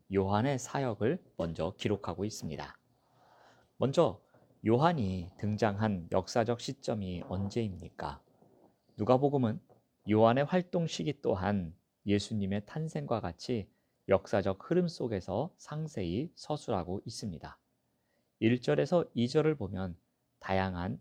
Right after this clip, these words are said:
역사적 인물이 소개되고 있습니다. 요한이 활동했던 시대는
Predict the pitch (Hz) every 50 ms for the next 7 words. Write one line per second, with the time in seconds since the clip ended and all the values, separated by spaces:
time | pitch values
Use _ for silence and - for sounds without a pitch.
0 | _ - - 85 85 - - - 95 87 95 95 90 - - - 120 120 123 123
1 | 117 95 82 80 107 151 - - - 165 156 165 165 - - - - - 131 -
2 | - - 165 - - 156 - - _ _ _ _ _ _ _ _ _ _ _ _
3 | _ _ _ _ _ _ _ _ - 113 113 110 107 104 117 131 147 143 151 165
4 | 160 156 - 160 147 135 127 123 - 135 120 117 - - - 113 104 113 131 131
5 | 98 82